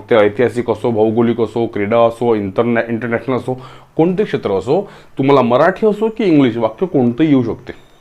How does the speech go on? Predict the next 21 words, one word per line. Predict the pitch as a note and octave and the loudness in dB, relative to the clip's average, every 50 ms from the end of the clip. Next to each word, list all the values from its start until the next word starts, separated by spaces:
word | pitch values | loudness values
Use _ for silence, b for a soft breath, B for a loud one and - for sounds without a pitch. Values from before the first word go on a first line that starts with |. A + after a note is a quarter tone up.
| _ - - | _ -6 -4
ओके? | D3 D3+ D3 D3+ D3+ B B B B B - | -2 0 0 0 -2 B B B B B -4
मग | C#3 C3+ D3 | -4 -2 0
ते | A3 A3 | 2 4
तुम्हाला | A3+ A#3+ B3 A#3 | 4 6 4 6
समजलं | G#3 A#3 A#3+ A#3+ B3 A#3+ | 6 6 6 6 6 4
पाहिजे | - G3 C#3+ A#2+ A#2 D3+ G3 A#3+ B3 B B B B B B B - | 6 6 4 6 6 8 8 8 6 B B B B B B B 2
की | A3 A3+ G#3 | 4 6 8
राष्ट्रसंत, | F#3+ F3+ E3+ D#3+ - - A3+ G3+ A#3 A3 F#3+ F#3 | 8 6 6 4 0 -6 -6 -4 -2 -2 0 0
एक | E3+ E3 E4 A#3 | 0 0 0 -2
एक | A3 | -2
शब्द | - G#3+ G3 A3 | -2 0 0 0
पाहायचा, | G3+ F#3+ F3 D#3 C#3+ C3 B2+ | 2 2 2 2 2 4 2
अशा | B2 - D#3+ | 4 4 4
वेळेस | E3+ D#3+ - | 4 4 4
काय | G3 F#3 F3 | 4 4 6
करायचं, | E3 D#3+ C#3+ C3+ C3+ E3+ G#3 A3+ G#3 B B B B B - | 6 4 4 4 4 2 2 2 0 B B B B B 2
एक | E3+ G#3+ G#3 G#3 - - | 2 2 2 0 -2 -2
एक | G#3+ A#3 A#3 A3+ - | 0 0 0 0 -2
शब्द | - D#3+ C#3 D3 E3 | -2 -2 0 0 0
through | D#3 E3+ F3 D#3+ | 2 2 4 4
जायचं, | B2+ G#2 F#2 E2+ - | 4 4 2 0 -4